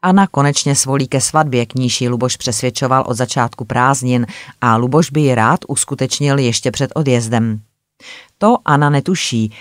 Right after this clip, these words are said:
dokud jí to nedopatřením neprozradí místní z vesnice. Když jede Anna s kratkou ze vsi, kterou jí také poradili místní, všimne si skal, na jednu z nichž zrovna vylezli Luboš s Vaškem.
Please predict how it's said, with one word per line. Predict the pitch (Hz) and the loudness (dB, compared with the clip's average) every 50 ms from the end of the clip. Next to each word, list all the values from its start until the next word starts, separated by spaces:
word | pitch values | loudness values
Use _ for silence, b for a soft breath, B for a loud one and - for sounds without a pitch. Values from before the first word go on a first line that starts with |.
| B B B | B B B
dokud | 127 139 131 - 139 127 - 135 | -2 -2 0 0 -2 -2 -2 -2
jí | 139 131 | -2 -2
to | 127 - 135 123 | 0 0 0 2
nedopatřením | 120 117 113 117 127 - 123 - - - 147 147 160 175 180 160 | 2 2 2 0 2 0 0 0 0 0 0 2 2 2 2 2
neprozradí | 131 - - 135 135 139 131 127 123 127 135 131 | 0 0 0 0 0 2 0 0 0 0 0 0
místní | 123 123 120 - - - 131 127 117 | 2 2 0 0 -2 -2 -2 0 0
z | 107 | 0
vesnice. | 127 131 - - - 143 - - - 127 113 104 - _ _ _ _ _ _ _ _ B B B B B B B | -2 -2 -2 0 -2 -2 -2 0 -2 -2 -2 -4 -6 _ _ _ _ _ _ _ _ B B B B B B B
Když | 135 139 165 185 196 - - | -4 0 2 2 2 2 2
jede | 190 170 156 160 | 2 2 2 2
Anna | - 127 131 139 135 | 2 2 2 2 2
s | - | 0
kratkou | - 139 135 131 - - 143 135 131 | 0 -2 -2 -2 0 -2 -2 0 0
ze | 120 127 | -2 -2
vsi, | 107 - - 151 151 | -4 -4 -2 -2 -4
kterou | - - - 135 131 131 131 | -4 -2 0 0 2 2 0
jí | 123 123 | 0 -2
také | - 117 110 107 - 123 139 | -2 -4 -4 -2 -2 -2 -2
poradili | - 135 123 120 120 123 127 127 135 | 0 0 0 0 0 0 0 0 0
místní, | 135 131 131 - - - - 147 156 175 170 B B B B B B | 0 0 0 -2 -4 -2 0 0 0 0 -2 B B B B B B
všimne | B - - 202 214 247 269 | B 0 4 4 4 4 4
si | - - 285 | 2 0 0
skal, | 262 - - - 139 143 151 165 185 180 B B B | -2 -2 -2 0 2 4 4 4 2 0 B B B
na | 123 135 139 | 0 2 2
jednu | 156 156 151 139 135 135 127 | 4 2 2 2 0 -2 0
z | 120 | 0
nichž | 139 165 202 - - - - | 2 2 2 2 0 -4 -6
zrovna | 123 117 131 131 127 139 170 208 | -4 -2 0 0 0 2 2 2
vylezli | 190 156 139 147 147 143 151 156 156 160 160 - _ - | 2 2 2 2 2 2 2 2 2 0 0 -4 _ -4
Luboš | 131 135 127 123 123 113 - | -2 0 2 2 0 0 -2
s | 104 - - | -6 -6 -2
Vaškem. | 117 127 131 - - - 113 107 107 107 104 | -2 -2 -2 -2 -4 -4 -2 -2 -2 -2 -4